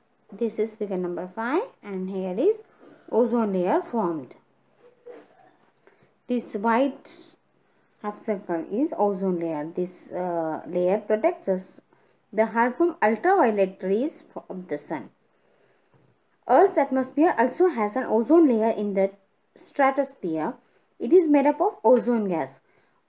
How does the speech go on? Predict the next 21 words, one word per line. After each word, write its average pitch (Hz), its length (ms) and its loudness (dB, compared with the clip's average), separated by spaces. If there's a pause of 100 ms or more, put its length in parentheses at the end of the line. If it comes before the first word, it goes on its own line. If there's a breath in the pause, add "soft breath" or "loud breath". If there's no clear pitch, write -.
(160)
Ozone 285 540 6
layer 254 400 6
is 220 300 -4
like 220 400 2
an 202 220 -6
umbrella 233 760 2 (480)
for 214 300 2
the 220 240 0
earth. 311 420 2 (1000)
It 254 220 -6
protects 226 580 0
us 202 320 0
from 196 320 -6
the 220 100 -6
sun's 349 560 2
harmful 214 520 -4
rays. - 360 -8 (720)
तो 302 80 2 (160)
ओजोन 302 600 4
गैस 247 440 0
जो 226 100 -2